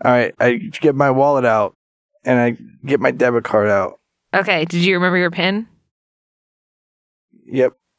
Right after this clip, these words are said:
Speaker 2: I would like to see you roll a stab the buttons for your pin.
Speaker 1: Wait, let me get
Speaker 2: Check.
Speaker 1: four D ten.
Speaker 2: And also get your stuff out of your wallet check.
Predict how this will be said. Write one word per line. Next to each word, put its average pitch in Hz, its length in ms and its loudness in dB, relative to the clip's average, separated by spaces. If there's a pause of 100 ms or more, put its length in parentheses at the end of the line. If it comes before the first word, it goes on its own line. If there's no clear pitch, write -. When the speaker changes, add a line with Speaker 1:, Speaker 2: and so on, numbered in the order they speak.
(100)
Speaker 2:
I 180 220 0
would 180 180 0
like 185 220 0
to 196 300 0
see 269 600 -2
you 233 640 0
roll 226 520 2
a 190 420 -2 (120)
stab 220 840 -4
the 208 100 0
buttons 175 840 -4 (380)
for - 180 -6
your 175 140 0
pin. 160 340 -4
Speaker 1:
Wait, 123 160 4
let 123 120 2
me 131 120 2
get 135 180 0
Speaker 2:
Check. - 80 -20
Speaker 1:
four 127 260 0
D 117 240 0 (120)
ten. 113 480 -4 (220)
Speaker 2:
And 202 260 -2
also 202 380 0 (360)
get 214 260 0
your 220 180 -2
stuff 208 420 -2
out 185 220 0
of 190 160 -4
your 190 140 0
wallet 175 440 0 (260)
check. - 440 -4